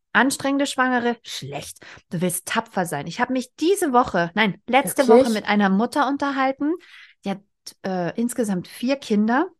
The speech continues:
Speaker 1: Und sie
Speaker 2: Mhm.
Speaker 1: hat mir erzählt, bei ihrem vierten Kind war sie sehr laut und sie hat lange mit ihrer Hebamme darüber sprechen müssen, weil es für sie schlimm war, dass sie laut war.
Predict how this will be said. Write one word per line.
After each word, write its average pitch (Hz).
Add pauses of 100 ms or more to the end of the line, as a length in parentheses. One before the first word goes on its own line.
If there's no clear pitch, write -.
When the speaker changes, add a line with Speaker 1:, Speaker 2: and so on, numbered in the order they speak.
(600)
Speaker 1:
Und 190
sie 208
Speaker 2:
Mhm. 208
Speaker 1:
hat 214
mir 240
erzählt, 220 (380)
bei 208
ihrem 185
vierten 311
Kind 233
war 202
sie 170
sehr 196
laut 190 (500)
und 208
sie 214
hat 208
lange 226
mit 285
ihrer 214
Hebamme 233
darüber 196
sprechen 208
müssen, 202
weil 185
es 170
für 214
sie 196
schlimm 226
war, 139 (140)
dass 202
sie 240
laut 233
war. 143